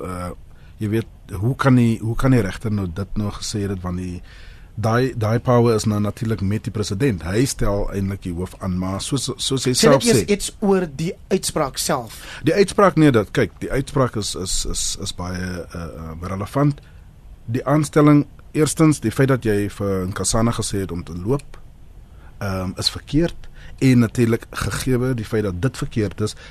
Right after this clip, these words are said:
Speaker 1: die nuwe persoon wat jy aangestel het, is ook verkeerd. En so, die, daar's 'n, daar's 'n, 'n link daar so. En so dit,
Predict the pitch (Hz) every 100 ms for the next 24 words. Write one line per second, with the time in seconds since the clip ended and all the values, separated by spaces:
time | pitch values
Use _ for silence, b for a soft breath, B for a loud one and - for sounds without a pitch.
0 | - 98 95 101 127 - - - 104 92
1 | - 269 123 - 85 98 101 - - -
2 | - - - - 107 110 - 127 117 B
3 | B - 120 120 107 104 120 101 107 101
4 | - 104 101 101 - 87 - - 107 120
5 | 123 90 87 - 147 131 107 - 117 110